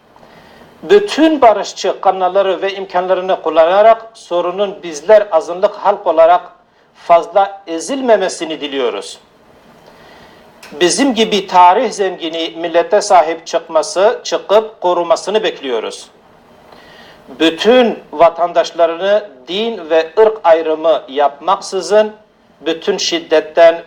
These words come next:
ve şiddetçilerden korumasıdır. Bütün insan haklarını kabullenip vatandaşlarına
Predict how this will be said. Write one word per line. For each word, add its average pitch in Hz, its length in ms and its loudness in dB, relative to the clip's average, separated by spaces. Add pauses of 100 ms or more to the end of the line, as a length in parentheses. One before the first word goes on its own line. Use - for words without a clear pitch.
ve 147 140 -2
şiddetçilerden 151 960 -2 (400)
korumasıdır. 139 800 -4 (880)
Bütün 165 500 0
insan 196 380 0
haklarını 160 720 0 (460)
kabullenip 151 760 0
vatandaşlarına 151 1120 0